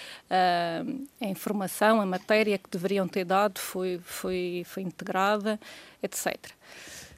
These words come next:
Neste momento, e dado alguns meses em que, que, que já passamos a pandemia e em que as crianças voltaram à escola, eu tenho questionado, e lá está, eh, eu estou só a ver o lado que é do desenvolvimento da criança e a questão emocional da criança,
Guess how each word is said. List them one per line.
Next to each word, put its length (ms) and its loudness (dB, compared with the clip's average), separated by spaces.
Neste 400 10
momento, 680 4
e 140 0
dado 240 8
alguns 360 6
meses 420 0
em 120 2
que, 140 -8
que, 340 -2
que 100 -8
já 120 2
passamos 400 -2
a 80 0
pandemia 580 4
e 100 -2
em 60 -2
que 120 -2
as 100 -2
crianças 560 -2
voltaram 480 -2
à 40 -6
escola, 580 -2
eu 100 0
tenho 200 8
questionado, 580 4
e 60 2
lá 140 2
está, 360 -2
eh, 480 -2
eu 60 -2
estou 180 0
só 220 4
a 20 4
ver 180 0
o 140 0
lado 580 4
que 100 2
é 60 2
do 120 2
desenvolvimento 600 -2
da 80 -6
criança 600 0
e 40 -2
a 60 -4
questão 260 -2
emocional 500 -2
da 140 -6
criança, 580 -2